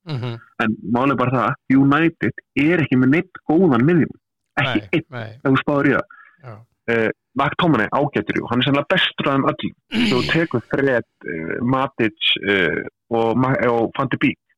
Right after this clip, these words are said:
Speaker 2: Þetta er ekki menn sem að, sem að eiga einhvern veginn, geta einhvern veginn breytt leikjum eða eins og Declan Rice, skilur, eða einhverju aðrir, sko, sem
Speaker 1: Mhm.
Speaker 2: getur farið í öll þessi lið, Chelsea, City,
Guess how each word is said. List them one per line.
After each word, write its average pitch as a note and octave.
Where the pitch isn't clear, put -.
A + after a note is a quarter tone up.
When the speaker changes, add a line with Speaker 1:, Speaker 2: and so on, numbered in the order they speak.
Speaker 2:
Þetta E3
er F3+
ekki C3
menn C#3
sem G#2+
að, E2+
sem C3+
að G#2+
eiga A#2+
einhvern A2
veginn, G#2
geta A#2
einhvern A2+
veginn G#2
breytt C#3+
leikjum A#2+
eða G2
eins A#2
og G2+
Declan A#2+
Rice, B2+
skilur, D2+
eða F#2+
einhverju -
aðrir, A2
sko, -
sem C#3
Speaker 1:
Mhm. G#2
Speaker 2:
getur G#2
farið G#2+
í G#2
öll -
þessi G#2+
lið, G#2+
Chelsea, F#2
City, G#2+